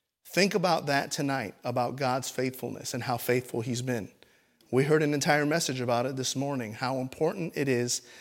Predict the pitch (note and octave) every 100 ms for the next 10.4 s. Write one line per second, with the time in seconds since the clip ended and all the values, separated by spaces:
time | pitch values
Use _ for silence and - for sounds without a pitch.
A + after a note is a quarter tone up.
0 | - - C#3+ B2+ B2+ C#3 B2 A#2+ A#2 -
1 | C3 C3 B2 A#2+ B2 A#2 B2 G#2 F#2 A2+
2 | - _ _ - - - - - - _
3 | - D#3 A#3+ G#3 G3+ - A3+ B3 - F#3
4 | F#3+ A3 F#3+ F3+ - G3+ A#3+ - E3+ B2+
5 | F2 - - C#3 - D3 E3+ E3+ E3+ D3+
6 | D#3+ D3 - G3+ A#3+ G#3+ F#3+ F3 G3 G#3
7 | D#3+ - G3+ G#3+ - E3 C#3 A#2+ C#3 C3
8 | D#3+ F3+ E3 E3 F#3+ A3 G3 - D3+ F#3
9 | F#3 G#3 G3 D#3+ C#3 - E3+ D#3+ - -
10 | G#3+ A3 A3